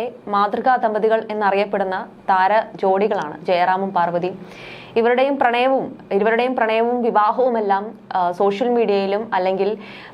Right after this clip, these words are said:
ആ, നമ്മുടെ സിനിമാ ലോകത്തും എപ്പോഴും പ്രേക്ഷകർ എപ്പോഴും ചർച്ച ചെയ്യുന്നതെല്ലാം ഇത് തന്നെയാണ്. കാരണം അത്രയേറെ, ആ, പ്രിയപ്പെട്ടതാണ് ഈ കുടുംബം, താരകുടുംബം എന്ന് പറയുന്നത്. ഇപ്പോൾ ജയറാമും പാർവതിയെ എടുത്താലും അതുപോലെ തന്നെ മക്കളിലേക്ക് പോയാലും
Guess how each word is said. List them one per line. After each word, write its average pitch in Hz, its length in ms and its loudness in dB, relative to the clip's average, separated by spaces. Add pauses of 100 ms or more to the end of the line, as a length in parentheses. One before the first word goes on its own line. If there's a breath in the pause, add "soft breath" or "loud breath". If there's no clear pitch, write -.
ആ, 180 40 4 (160)
നമ്മുടെ 202 300 0
സിനിമാ 214 240 2 (140)
ലോകത്തും 214 420 0 (160)
എപ്പോഴും 240 480 2
പ്രേക്ഷകർ 202 520 0
എപ്പോഴും 226 340 0
ചർച്ച 202 280 0
ചെയ്യുന്നതെല്ലാം 208 600 0
ഇത് 180 160 -6
തന്നെയാണ്. 180 440 -2 (560 loud breath)
കാരണം 254 240 2 (140)
അത്രയേറെ, 262 460 4 (340)
ആ, 190 40 4 (200)
പ്രിയപ്പെട്ടതാണ് 220 640 0
ഈ 180 100 -10
കുടുംബം, 180 320 -2 (140)
താരകുടുംബം 190 500 2 (100)
എന്ന് 175 140 -6
പറയുന്നത്. 170 320 -2 (640 loud breath)
ഇപ്പോൾ 262 180 2 (180)
ജയറാമും 226 480 4
പാർവതിയെ 226 480 4
എടുത്താലും 214 420 0 (160)
അതുപോലെ 202 300 2
തന്നെ 220 220 0
മക്കളിലേക്ക് 214 520 2
പോയാലും 202 380 2